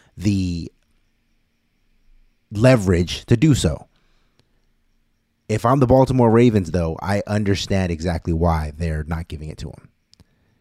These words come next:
The more we see Lamar Jackson play, and he's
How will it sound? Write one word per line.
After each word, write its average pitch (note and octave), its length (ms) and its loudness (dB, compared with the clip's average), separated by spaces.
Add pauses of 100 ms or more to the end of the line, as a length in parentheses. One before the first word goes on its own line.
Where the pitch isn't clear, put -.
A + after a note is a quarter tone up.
(580)
The A2 180 2
more B2+ 360 6
we E3 180 4
see C3+ 300 2
Lamar A2+ 360 4
Jackson G#2+ 460 0
play, D#2+ 460 -4 (480)
and G#2 160 0
he's G#2+ 160 2